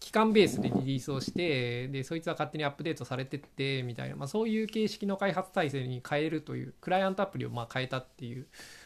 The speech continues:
まあ、そういう感じのスタイルになっていて、まあ、別に、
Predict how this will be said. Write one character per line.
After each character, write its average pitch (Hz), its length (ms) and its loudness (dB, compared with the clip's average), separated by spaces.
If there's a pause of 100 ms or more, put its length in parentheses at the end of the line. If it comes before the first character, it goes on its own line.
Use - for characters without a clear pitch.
ま 196 60 -2
あ、 - 40 -2
そ 214 160 6
う 202 60 4
い 180 340 4
う - 120 -10 (460)
感 156 240 -2
じ 147 80 -2
の 143 160 0
ス - 80 -10
タ 143 140 2
イ 131 80 2
ル 127 80 -2
に 127 60 -2
な 123 100 -2
っ - 60 -18
て 131 100 -8
い 120 80 -6
て、 120 640 -6
ま 160 140 -6
あ、 123 40 -4
別 123 240 -6
に、 127 260 -4